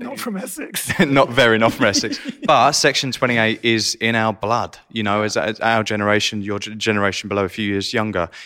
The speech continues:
Speaker 2: That is, that is part of our coming out process. That's part of realising who we are. And for people who don't know what Section twenty-eight was, it was,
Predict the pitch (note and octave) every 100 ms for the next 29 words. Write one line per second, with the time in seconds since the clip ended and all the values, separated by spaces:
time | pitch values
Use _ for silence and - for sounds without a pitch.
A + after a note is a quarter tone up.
0 | - - B2+ B2 - - B2+ A2 A#2+ -
1 | - A#2 - G#2 G2+ - G#2+ A2 A2 A2
2 | - A#2 A2 A2 G#2 - A2+ G#2+ - F2
3 | G2 - G#2 F#2 G2 F#2 F2+ F#2 F2+ F2+
4 | F#2 G2+ F#2 F2+ F2+ - - - - A#2
5 | B2 A#2 B2 C3 C3+ B2+ C3+ - A#2+ -
6 | A#2 G#2 F#2 G#2 G#2 - - A2+ - G#2
7 | G2 -